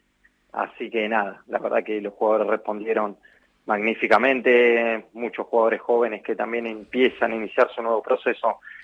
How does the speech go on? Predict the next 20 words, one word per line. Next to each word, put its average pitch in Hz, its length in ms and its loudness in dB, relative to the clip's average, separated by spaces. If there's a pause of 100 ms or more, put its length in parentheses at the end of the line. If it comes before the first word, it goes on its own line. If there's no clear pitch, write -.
(140)
en 120 100 -2
la 107 160 4
selección, 120 560 0 (300)
tuvieron 123 380 4
minutos, 135 720 0 (160)
eh, 113 120 0
aportaron 123 500 0
calidad, 131 540 -2
aportaron 120 580 -4
frescura 135 720 -2
y 107 60 -18
me 110 100 -16
parece - 340 -10
que 110 280 -8 (360)
fue 110 120 -4
también 113 260 -6
algo 117 340 2
que 110 120 -8
nos 107 200 -12
hizo - 180 -16